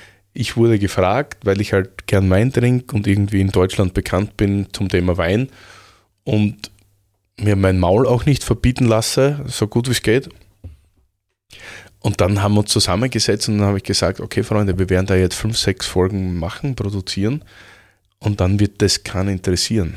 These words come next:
Also es wird uns keiner zuhören, weil wer hört schon gern Leute zu,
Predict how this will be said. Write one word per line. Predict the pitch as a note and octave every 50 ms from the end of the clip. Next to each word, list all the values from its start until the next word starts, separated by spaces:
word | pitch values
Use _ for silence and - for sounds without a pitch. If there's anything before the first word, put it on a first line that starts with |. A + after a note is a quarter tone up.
| - -
Also | F#2+ F2 G2+
es | F#2+ F2+ -
wird | G#2 F#2+
uns | F#2+ F2+ F2+ - -
keiner | - G2+ F#2+ F#2 F2+ -
zuhören, | - - G#2+ G#2+ G#2 G2 G2 G#2 G2+ F#2
weil | F#2 F#2 F2+
wer | - F#2+ G2 F#2 F#2+ F#2
hört | G2 F#2 F#2 - -
schon | G#2 G2
gern | F#2 F#2 F2 F2 F#2+ F#2
Leute | F2 F2 E2 F#2 F#2 - - G2+ -
zu, | - - G2+ G2 G2